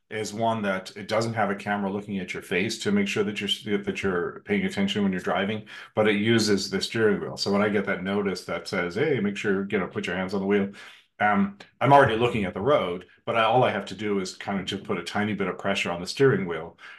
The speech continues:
and it knows that I'm holding the steering wheel. So sometimes, um, you know, that often happens. So it's different, different types of sensors in different cars.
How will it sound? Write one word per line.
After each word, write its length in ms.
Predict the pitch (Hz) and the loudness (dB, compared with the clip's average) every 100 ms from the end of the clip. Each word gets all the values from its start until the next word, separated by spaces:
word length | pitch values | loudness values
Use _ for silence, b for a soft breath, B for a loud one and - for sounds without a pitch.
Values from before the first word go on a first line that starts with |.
| B | B
and 140 | 104 | -2
it 80 | 95 | 2
knows 320 | 92 92 92 | 2 2 0
that 140 | - 82 | -2 -6
I'm 120 | 82 | -6
holding 380 | 82 82 85 65 | -6 -6 -6 -10
the 60 | 64 | -10
steering 360 | - 85 78 | -6 -4 -4
wheel. 220 | 67 98 | -6 -12
So 320 | - 90 82 - | -10 -8 -8 -10
sometimes, 580 | - 92 82 82 78 - - | -10 -8 -8 -12 -12 -14 -12
um, 280 | 78 73 - _ _ - | -12 -12 -20 _ _ -8
you 60 | 92 | -6
know, 140 | 78 - | -6 -4
that 140 | 87 | -2
often 240 | 85 78 | -2 -2
happens. 240 | 85 90 - | -4 -4 -2
So 160 | 104 | 0
it's 120 | 101 - | 0 2
different, 300 | 123 - - | 0 2 2
different 300 | 131 107 98 | 4 4 0
types 240 | 98 - | 0 -2
of 80 | - | -6
sensors 420 | 92 87 92 - | -8 -8 -8 -10
in 80 | 73 | -12
different 240 | - - | -16 -16
cars. 320 | 85 80 - | -14 -14 -16